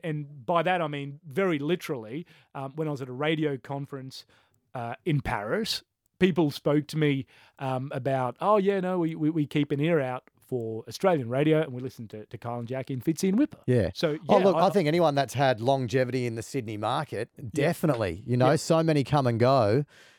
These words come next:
Speaker 2: And, you know, I can think of three shows in recent times. I mean, you can always go back to the Doug Mulrays and those kind of guys,
Speaker 1: Yeah.
Speaker 2: but, you know, it's Kyle and Jackie O, it's Fitzy and Whipper, and it's Jonesy and Amanda.
Speaker 1: Yeah.
Speaker 2: You know, the, you have to put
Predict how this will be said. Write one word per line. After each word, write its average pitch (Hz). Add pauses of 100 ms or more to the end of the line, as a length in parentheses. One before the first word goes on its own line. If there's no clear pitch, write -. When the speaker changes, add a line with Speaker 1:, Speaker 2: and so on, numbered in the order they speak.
(120)
Speaker 2:
And, 123
you 127
know, 120
I 135
can 131
think 131
of 113
three 131
shows 127
in 120 (100)
recent 151
times. 131
I 151
mean, 127
you 117
can 127
always 107
go 101
back 98
to 104
the 95
Doug 92
Mulrays 104
and 104
those 120
kind 104
of 104
guys, 113
Speaker 1:
Yeah. 143
Speaker 2:
but, - (340)
you 151
know, 135
it's 151
Kyle 156
and 139
Jackie 123
O, 143
it's 160
Fitzy 139
and 120
Whipper, 147
and 139
it's 131
Jonesy 143
and 131
Amanda. 135 (160)
Speaker 1:
Yeah. 143 (240)
Speaker 2:
You 143
know, 131
the, 143
you 147
have 151
to 165
put 143